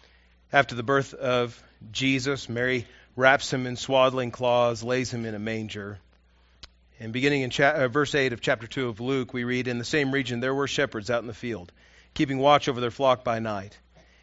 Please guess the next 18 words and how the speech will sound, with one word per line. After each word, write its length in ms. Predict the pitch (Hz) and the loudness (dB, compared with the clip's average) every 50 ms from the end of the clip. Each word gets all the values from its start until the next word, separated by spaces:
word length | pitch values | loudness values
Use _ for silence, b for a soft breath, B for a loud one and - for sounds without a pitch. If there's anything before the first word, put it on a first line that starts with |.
| b b - | b b 0
And 100 | 143 151 | 4 6
an 60 | 165 | 8
angel 260 | 180 196 196 160 190 | 8 8 8 6 4
of 60 | 170 | 2
the 60 | 156 | 4
Lord 200 | 156 151 156 147 | 4 4 4 4
appeared 380 | 139 117 - 156 165 165 156 131 | 2 0 0 2 2 2 2 0
to 40 | 127 | -2
them, 200 | 120 117 117 120 | -4 -2 -2 -2
and 80 | 120 | -4
the 40 | 123 | -4
glory 380 | 113 - 143 156 165 165 156 147 | -2 0 2 4 4 6 4 4
of 60 | 127 | 2
the 60 | 135 131 | 0 0
Lord 240 | 131 131 127 120 | 0 0 -2 -2
shone 280 | - - 156 143 139 127 | 0 0 2 2 2 0
around 340 | 120 117 120 120 120 113 104 | 2 2 2 2 0 -2 -6
them, 180 | 92 87 92 | -8 -12 -16